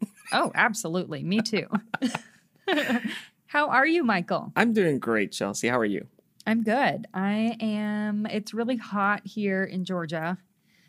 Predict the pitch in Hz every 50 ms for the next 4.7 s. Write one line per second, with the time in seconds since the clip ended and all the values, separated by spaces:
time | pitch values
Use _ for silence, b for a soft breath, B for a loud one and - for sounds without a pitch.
0 | b b b - 196 185 180 185 180 165 180 180 180 180 180 - 196 190 185 185
1 | 185 180 - - 190 180 180 175 175 175 - - 180 180 - - 175 175 165 160
2 | 160 147 - - - - - - - 190 175 - - 190 180 208 202 190 185 170
3 | 156 135 - - 160 156 - 180 165 151 147 123 127 - - 175 - 147 - 135
4 | 139 156 143 120 - - 117 - 131 113 104 104 101